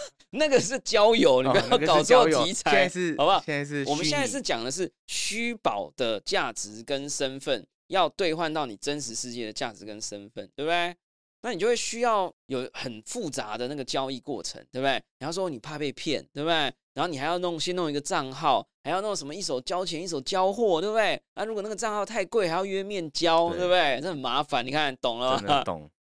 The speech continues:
Speaker 1: 可是因为元宇宙版的风之谷，它本身的那个经济系统跟比特币、跟以太币、跟狗狗币是同一套系统，所以你那个宝物可以一个 click 就换成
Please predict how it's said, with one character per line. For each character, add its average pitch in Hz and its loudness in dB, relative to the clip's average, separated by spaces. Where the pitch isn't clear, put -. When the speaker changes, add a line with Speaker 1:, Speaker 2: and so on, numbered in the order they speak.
Speaker 1:
可 107 -6
是 - -2
因 214 -6
为 185 0
元 160 0
宇 190 -6
宙 180 4
版 104 -4
的 107 -12
风 139 -4
之 131 -6
谷， - -20
它 277 -4
本 107 0
身 202 -4
的 165 0
那 175 -4
个 151 -2
经 190 -6
济 185 -6
系 - -4
统 - -14
跟 196 0
比 110 -10
特 160 2
币、 160 -4
跟 185 0
以 113 -12
太 165 -6
币、 160 -12
跟 208 -4
狗 160 0
狗 180 0
币 143 -12
是 - -12
同 160 -8
一 233 -8
套 240 -12
系 220 -4
统， - -14
所 269 -2
以 - 0
你 240 -2
那 220 -4
个 254 -2
宝 135 0
物 196 -2
可 170 4
以 170 -2
一 254 -6
个 214 -2
click - -6
就 208 4
换 208 0
成 123 -4